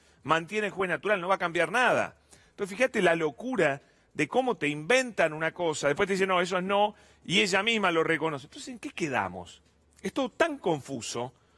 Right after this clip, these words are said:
¿no es cierto?, lo, lo que, lo que sostiene el Grupo Clarín. Ahora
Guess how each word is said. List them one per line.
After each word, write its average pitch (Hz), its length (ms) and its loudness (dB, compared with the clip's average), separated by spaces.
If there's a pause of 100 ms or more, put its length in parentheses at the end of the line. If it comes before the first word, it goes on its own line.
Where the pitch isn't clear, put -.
(140)
¿no 113 100 -10
es 110 40 -8
cierto?, 190 340 -2
lo, 120 220 0
lo 113 160 -6
que, 120 160 -6
lo 120 120 -4
que 117 120 -10
sostiene 143 320 -6
el 123 60 -4
Grupo 127 240 -6
Clarín. 113 420 -2 (240)
Ahora 269 520 2